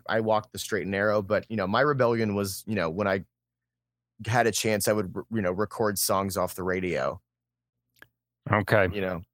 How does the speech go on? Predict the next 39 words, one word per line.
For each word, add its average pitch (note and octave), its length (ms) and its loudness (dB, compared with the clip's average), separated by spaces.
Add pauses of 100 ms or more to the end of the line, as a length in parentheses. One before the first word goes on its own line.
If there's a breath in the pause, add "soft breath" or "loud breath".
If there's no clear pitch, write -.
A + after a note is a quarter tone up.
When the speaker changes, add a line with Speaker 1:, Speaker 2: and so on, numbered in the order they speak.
Speaker 1:
I A2 80 0
would A2+ 140 0
Speaker 2:
Yeah. G#2 140 6
Speaker 1:
record G2+ 440 -2 (200)
or, G2+ 260 -2
or, G#2+ 220 2
you G#2+ 120 -2
know, F#2 200 2
I G2 60 2
would G2 220 0 (480)
try C#3 140 2
to A#2 80 2
read A#2 420 0
about G2+ 540 2 (280)
the G#2 140 -2
bands G2+ 480 2
that - 140 -2
were G2+ 100 -2
popular F#2+ 560 -2
when F#2 120 0
I F2 40 0
was F2 120 -4
growing F#2+ 340 -2
up. F#2 320 -2
And F#2+ 240 -4
I, G#2+ 80 0
re-, A2 160 0 (220)
you G#2+ 100 -4
know, F2 240 -4 (160)
I A2+ 60 0
remember A2+ 360 2
they G#2 140 4
would, F#2 220 -2 (240)
you A2+ 80 0
know, F2 160 0 (100)
find G2+ 480 0
these F2+ 280 -4
things F#2 380 -2
and F2+ 160 -4